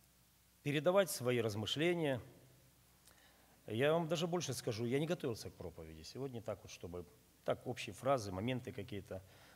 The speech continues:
но чтоб так вот мог её прочитать вам, э, не делал это никогда и не делал сегодня. Потому что не остаётся, возможно, тогда Богу, э,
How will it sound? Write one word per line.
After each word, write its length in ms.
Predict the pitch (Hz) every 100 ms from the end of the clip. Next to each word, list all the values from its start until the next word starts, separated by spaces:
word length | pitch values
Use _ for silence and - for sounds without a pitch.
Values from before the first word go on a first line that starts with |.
| -
но 200 | 117 151
чтоб 200 | - 98
так 180 | 123 113
вот 100 | 110
мог 180 | 113 107
её 80 |
прочитать 500 | 95 98 - 170 165
вам, 240 | 143 135 101 - - - - - - -
э, 280 | 104 101 90 -
не 160 | 117 139
делал 320 | 151 185 156
это 340 | 143 - 123 - - -
никогда 400 | 127 127 117 175
и 40 |
не 120 | 127
делал 220 | 107 120 107
сегодня. 380 | 98 82 69 - - _ - - - - -
Потому 280 | 117 135 143
что 220 | - 139
не 120 | 143
остаётся, 540 | 131 - 156 185 - 127
возможно, 520 | 110 127 139 123 107
тогда 280 | 110 107 120
Богу, 460 | 113 127 117 110 - - - - - - - -
э, 360 | - 101 101